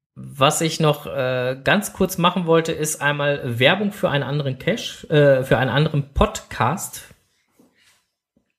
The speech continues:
Und zwar für den Podcache. Ähm,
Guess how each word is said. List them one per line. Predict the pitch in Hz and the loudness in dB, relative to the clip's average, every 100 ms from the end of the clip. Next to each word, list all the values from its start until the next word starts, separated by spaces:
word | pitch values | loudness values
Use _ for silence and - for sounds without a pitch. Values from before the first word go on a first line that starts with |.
| _ _ - - | _ _ -18 -8
Und | 131 | -6
zwar | - 143 | 2 2
für | 139 | 2
den | 139 | 0
Podcache. | 123 185 - 143 196 - - _ _ _ - - - - _ | 0 0 -2 -6 -4 -8 -14 _ _ _ -20 -20 -20 -20 _
Ähm, | 135 143 151 151 156 | 2 4 4 0 -2